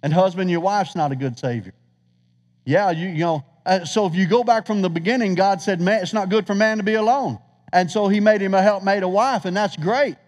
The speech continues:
But how about men like to talk about men things and women like to talk about women things? <laughs> You're tired of talking about purses, huh?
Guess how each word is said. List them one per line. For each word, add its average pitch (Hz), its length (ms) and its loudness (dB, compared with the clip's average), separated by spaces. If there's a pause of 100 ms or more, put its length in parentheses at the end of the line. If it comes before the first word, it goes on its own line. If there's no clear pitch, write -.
(140)
But 170 140 0
how 233 120 2
about 220 280 2
men 269 280 2
like 202 200 2
to - 20 0
talk 214 180 2
about 190 280 2
men 254 260 0
things 180 380 0
and 175 120 0
women 269 240 2
like 196 220 -2
to 233 60 0
talk 226 140 2
about 254 260 -2
women 311 260 -4
things? 127 260 -6 (2250)
<laughs> 131 100 -8 (2500)
You're - 180 -12
tired 247 260 2
of 214 80 -6
talking 202 240 2
about 180 240 2
purses, 151 340 -2
huh? 131 280 -2